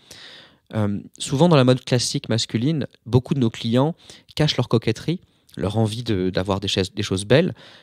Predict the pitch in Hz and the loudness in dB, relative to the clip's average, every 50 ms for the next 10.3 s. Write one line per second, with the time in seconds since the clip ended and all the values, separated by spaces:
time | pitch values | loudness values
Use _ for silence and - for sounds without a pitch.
0 | _ _ _ _ - 120 127 143 143 127 - - - - - 101 95 101 101 - | _ _ _ _ 0 2 4 4 4 2 0 -6 -12 -6 -4 -4 -2 0 -2 -4
1 | - - 151 120 110 107 - 147 135 - - 127 - - 123 107 92 - - - | 0 0 2 4 4 4 4 4 4 4 2 0 0 0 -2 -2 -2 -2 -6 -14
2 | - - _ _ _ _ - - - - _ _ - 95 92 - - - - 139 | -14 -16 _ _ _ _ -20 -20 -20 -20 _ _ -12 -8 -8 -8 -8 -4 -2 0
3 | 143 139 104 80 - _ _ _ _ - 117 127 127 - 120 - - - - 123 | 0 2 0 -2 -4 _ _ _ _ 2 4 4 4 4 2 0 -2 -6 0 0
4 | 123 123 127 113 101 98 90 87 90 123 127 110 104 101 - - 101 92 - - | 2 4 4 4 4 2 2 2 2 2 2 2 2 -2 -2 -4 -4 -4 -4 -8
5 | 95 - - 131 131 135 120 - - 104 95 - - 107 98 92 92 - 101 90 | -10 -4 2 4 4 4 2 0 -6 -6 -6 -6 -4 -4 -2 -2 0 0 0 0
6 | 90 - 101 90 85 - - 123 127 131 123 120 107 90 87 - - - - - | 0 0 -2 -4 -4 -2 2 4 6 6 6 4 2 0 -2 -4 -6 -8 -8 -8
7 | - - - - 104 - - - 123 120 117 - - 92 104 - - - - - | -8 -10 -10 -10 -10 -8 -4 -4 -4 -4 -4 -6 -8 -8 -10 -8 -10 -10 -8 -6
8 | - 98 - - 92 - - 117 104 - - - - 104 98 107 120 127 135 127 | -8 -8 -6 -6 -10 -6 -4 -4 -4 -4 -6 -10 -8 -4 0 0 2 2 2 0
9 | 104 98 - - 85 - - - - - - - - - 104 92 92 104 117 135 | -2 -4 -6 -6 -8 -8 -10 -16 -20 -20 -20 -18 -10 -6 -4 0 2 4 6 6
10 | 147 151 147 151 151 | 6 6 4 2 0